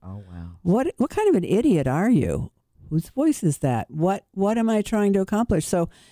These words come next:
Speaker 2: you no longer get to say nasty things to yourself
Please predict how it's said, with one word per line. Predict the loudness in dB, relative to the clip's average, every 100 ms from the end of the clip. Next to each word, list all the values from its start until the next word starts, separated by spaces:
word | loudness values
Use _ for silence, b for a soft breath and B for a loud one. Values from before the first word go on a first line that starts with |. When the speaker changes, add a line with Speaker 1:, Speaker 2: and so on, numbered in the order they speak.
| b
Speaker 2:
you | 2 4
no | 4 4 4
longer | 4 2 2 2 2 2 2
get | 2 0 0
to | -4
say | -2 0 2 2 0
nasty | 0 0 0 0 -2
things | 0 2 2 2
to | 0
yourself | 2 2 0 0 0 0 -2